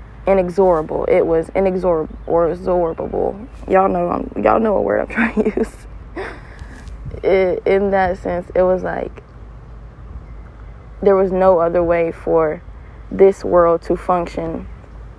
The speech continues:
unless they were separated in that sense. And to be in a certain area for a certain amount of time for so long,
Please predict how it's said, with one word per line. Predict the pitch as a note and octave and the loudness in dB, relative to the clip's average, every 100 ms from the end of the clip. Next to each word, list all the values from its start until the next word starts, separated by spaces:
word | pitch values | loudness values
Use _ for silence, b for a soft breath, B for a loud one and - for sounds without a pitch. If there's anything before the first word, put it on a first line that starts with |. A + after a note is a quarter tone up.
| - - - - - - | -20 -18 -16 -18 -18 -6
unless | F3+ F3+ F3 E3+ E3+ - - - - - - - - - - - - - - - | 0 2 4 2 0 -8 -18 -18 -20 -20 -18 -18 -18 -18 -18 -18 -18 -18 -18 0
they | F#3 D#3+ | 2 2
were | D#3 | 0
separated | - - F3 - - E2 - | -4 2 2 2 -2 0 0
in | F#2 F2+ | 0 0
that | F2 - | -2 -4
sense. | - - - - - - - - - - - - - - - - - - - - - - - - - - - - - - - - - - - - - - - - - - - - - - - - - - - - | -6 -6 -6 -10 -18 -18 -18 -18 -18 -18 -18 -18 -20 -18 -18 -18 -18 -18 -18 -18 -18 -18 -18 -18 -18 -18 -18 -16 -18 -18 -18 -18 -18 -18 -20 -18 -18 -18 -18 -18 -20 -20 -18 -18 -18 -18 -18 -16 -18 -18 -18 -4
And | G3+ G#3 | 0 2
to | A3 | 2
be | G#3 B3+ | 2 4
in | A3+ | 2
a | G#3 | 2
certain | - G3+ F3+ | 0 -2 0
area | F3+ F3+ E3+ D#3+ | 2 2 2 -2
for | - E3+ | 0 0
a | D#3+ E3+ | 0 -4
certain | - F#3 G2+ | -2 -2 0
amount | E3 D#3+ D3 | -2 -2 -4
of | |
time | - F#3 E3 | -2 -2 -2
for | F#3 F3+ | -6 -8
so | - F3 | 0 0
long, | D#3+ E3 D3+ C3+ | 2 0 -2 -6